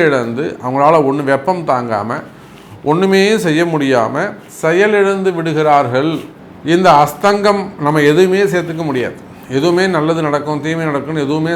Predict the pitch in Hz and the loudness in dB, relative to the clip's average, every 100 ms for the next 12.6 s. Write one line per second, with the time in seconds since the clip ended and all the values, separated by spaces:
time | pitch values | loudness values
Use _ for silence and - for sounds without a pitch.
0 | 165 139 135 113 95 - - - - - | -4 -4 -4 -6 -8 -12 -20 -20 -20 -20
1 | - - - - - - - 135 143 143 | -20 -20 -20 -20 -20 -20 -8 -4 0 2
2 | 156 165 196 175 151 175 165 160 165 165 | 2 0 0 0 0 0 2 0 -2 -2
3 | 151 156 180 175 160 139 175 180 151 160 | -2 0 0 2 -2 -2 0 2 2 0
4 | 156 160 170 143 135 123 131 135 101 87 | 2 0 0 -2 -2 -2 -6 -6 -8 -8
5 | - - - - - - - - 104 120 | -12 -20 -20 -20 -20 -20 -20 -16 0 4
6 | 151 156 185 180 160 135 139 - 117 117 | 4 4 2 2 0 0 -2 -2 -2 2
7 | 120 104 - - - - - 110 131 151 | 2 2 -2 -16 -20 -20 -12 -2 0 0
8 | 180 170 170 180 139 135 - 135 131 135 | 0 0 0 0 2 0 -2 -4 -4 -8
9 | - - 151 165 170 160 160 160 139 135 | -20 -6 0 2 2 0 0 0 0 0
10 | 135 131 123 120 - 131 139 - 143 113 | -2 -6 -6 -8 -4 2 2 2 -4 -2
11 | 120 135 98 92 87 113 139 160 196 214 | -4 -6 -6 -8 -8 -2 4 6 6 4
12 | 202 202 196 160 175 170 | 2 2 2 2 0 0